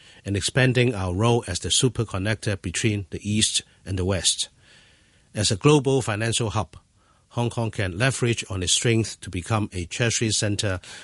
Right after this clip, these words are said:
for the Asian Infrastructure Investment Bank, which will in turn provide ample opportunities for professional service industries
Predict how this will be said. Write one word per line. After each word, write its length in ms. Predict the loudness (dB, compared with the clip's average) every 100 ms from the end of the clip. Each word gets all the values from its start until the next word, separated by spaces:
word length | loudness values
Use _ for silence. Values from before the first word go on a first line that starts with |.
| -6
for 180 | -4
the 120 | 0 2
Asian 380 | 2 2 2 2
Infrastructure 680 | 0 0 0 -2 -4 -2
Investment 580 | -2 0 0 0 0 0
Bank, 320 | 0 -2 -4 -14 _ -20 -20 -20 -20 -8 2
which 240 | 2 4
will 320 | 2 4 2
in 200 | 0 0
turn 360 | 4 4 4 2
provide 520 | -4 -4 0 0 0 -2
ample 420 | -2 0 0 -2
opportunities 720 | -4 -10 -4 -2 0 0 0
for 240 | 0 -2 -6
professional 720 | -4 -2 0 2 0 0 0
service 420 | 0 2 0 0
industries 560 | 0 -2 -2 0 -2